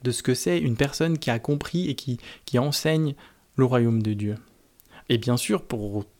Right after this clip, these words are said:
donner sa définition, il utilise une parabole, une dernière. On est souvent, je pense, à beaucoup sortir des choses nouvelles de notre trésor. Quand on annonce l'évangile, quand on parle même de notre,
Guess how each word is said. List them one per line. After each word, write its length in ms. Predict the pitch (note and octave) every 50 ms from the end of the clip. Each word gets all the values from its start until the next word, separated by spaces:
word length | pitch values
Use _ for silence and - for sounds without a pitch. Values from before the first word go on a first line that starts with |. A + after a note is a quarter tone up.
| _ _ _ -
donner 240 | - B2 A#2+ A#2+ B2
sa 140 | - A#2+
définition, 800 | G#2+ G#2+ A2+ G#2+ - - A#2 A#2 A2+ - - E3+ F#3+ G#3 G#3 - - -
il 140 | B2+ A#2
utilise 640 | A2+ G#2+ - - A#2 G#2+ A#2 D3 F3 F3+ G3 - - _ _ - _ _ _ _ _ _ _ _ _ - _ -
une 180 | - D3 C#3+ -
parabole, 480 | - A#2 G#2+ G#2 A#2+ A#2+ A2 B2+ D3+ D3 - _ _ _ _ - - -
une 140 | C3+ C#3 C#3
dernière. 560 | A#2+ A2+ A2 G#2 G#2 G#2 A2+ A#2+ - - - _ _ - -
On 100 | D3 D3+
est 80 | D#3+
souvent, 560 | D#3+ - - A3+ G#3 G3+ G#3 A3+ B3 A#3+ G#3 - - - - -
je 140 | - A#2 A#2+
pense, 600 | A#2 A#2 A#2+ A#2 A#2+ E3+ E3 D3 - - - - - _ - - - - _ _ -
à 100 | A#2 A2+ A2+
beaucoup 400 | A#2+ C#3 G3 G3 - - - G#3
sortir 640 | - - - D#3+ - - - - E3+ F3+ F#3+ F#3 E3+ - - - - - - - - -
des 100 | A#2+ A#2+
choses 280 | A#2 - E3 D#3 B2 A#2
nouvelles 520 | A#2+ B2+ C3+ C3 C3 B2+ C3 B2+ A#2 - -
de 120 | - A2+ A2+
notre 260 | A2+ A2 G#2 - -
trésor. 320 | - - - A2 G2+ G#2 - - _ _ _ _ _ _
Quand 240 | - - E3+ E3 -
on 140 | D#3+ C3+ C3
annonce 760 | C3 C#3+ D3+ D3+ E3 F3+ F#3+ F#3+ F3+ F3 - - - - - - - - - -
l'évangile, 380 | C3+ B2+ C3 C#3 D3+ D#3 F#3+ G3
quand 200 | - C3 A#2+ -
on 100 | A#2+ A#2+
parle 320 | A#2+ - E3+ F3+ F3+ E3+
même 200 | C#3+ B2+ B2 A#2+
de 80 | A2+ A#2
notre, 480 | A2 A2+ A#2 - - - - A#2 G#2+